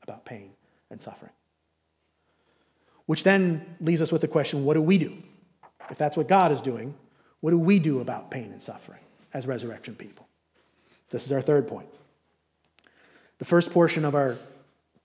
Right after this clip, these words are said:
passage here says, "Do not be surprised at the fiery ordeal that's taking place among you to test you as though something strange were happening to you." It's not strange.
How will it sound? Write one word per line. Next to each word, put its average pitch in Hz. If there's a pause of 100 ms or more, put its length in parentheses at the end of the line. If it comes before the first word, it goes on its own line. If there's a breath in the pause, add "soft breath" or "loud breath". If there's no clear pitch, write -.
(100)
passage 151
here 147
says, 135
"Do 156
not 170
be 170
surprised 160 (280 loud breath)
at 127
the 143
fiery 151
ordeal 147
that's 127
taking 139
place 143
among 135
you 135
to 123
test 151
you 131 (200 loud breath)
as 135
though 156
something 156
strange 156
were 120
happening 107
to -
you." 98 (240)
It's -
not 160
strange. 110